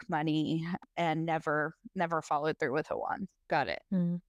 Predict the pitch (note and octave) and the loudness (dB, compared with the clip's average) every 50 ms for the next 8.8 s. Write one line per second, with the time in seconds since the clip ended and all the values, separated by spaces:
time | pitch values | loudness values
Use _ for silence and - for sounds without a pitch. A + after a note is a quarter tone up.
0 | _ _ _ C#4+ C#4+ D#4 D4+ C#4 G#3+ - - D#4 D4+ G#4 A4+ A4+ A4+ - - E4+ | _ _ _ 0 2 4 4 2 2 2 0 0 2 2 4 4 2 4 4 2
1 | D4 B3 C#4 C#4 C#4 - C4+ C4 B3+ A#3 B3 B3 A3+ A#3+ A3+ - - B3 D#4 F4+ | 2 2 2 2 2 2 2 2 4 4 4 4 4 2 2 2 2 2 4 4
2 | B3 C#3 C3+ E3+ F3+ F#3+ G#3 G#3+ A3+ G#3+ B3+ C4+ D#4+ G3 D#3+ D#3 E3 E3 E3 E3+ | 2 2 2 0 0 2 4 4 4 4 4 2 2 2 2 0 0 2 2 2
3 | F3 F3 E3+ F#3 E3+ F3 E3+ F3 F#3 F3 E3+ F#3 F#3 F#3 F3+ F3+ F3 F3 F3 F3+ | 2 2 0 0 -2 -2 -2 0 2 2 4 4 4 2 2 2 2 2 2 2
4 | F3 - - - F3 E3+ - - - F#3+ G3 G3 G3+ G#3+ G#3 G#3 G#3+ G#3+ G#3 G3+ | 0 -2 -2 -2 -2 -2 -2 -2 -2 0 0 2 2 2 2 2 2 4 4 2
5 | G3 F#3+ A3 - - _ _ - - - E3+ D#3+ D#3 E3+ E3+ E3+ E3 F3 F3 F3 | 2 2 -2 -4 -4 _ _ -4 0 2 2 2 2 0 -2 0 0 0 2 2
6 | D#3+ E3+ E3+ - - D#3+ D3 D#3+ - - G3 G3+ G#3+ - - B3 B3+ C#4 - - | 2 2 0 0 0 0 0 -2 0 0 0 0 0 2 2 2 2 2 2 0
7 | F#3 E3 - - - E3 E3 D#3 E3 D#3+ D#3+ E3 E3 E3+ D3+ E3 - E3+ E3 D#3+ | 0 -2 0 -2 -4 -2 0 0 0 0 0 0 0 0 0 0 0 0 0 2
8 | E3 D3+ E3+ - - - _ _ - G3+ G3 F#3+ F#3+ F3+ F3 | 2 0 0 -2 -4 -10 _ _ -4 -2 0 0 0 0 -4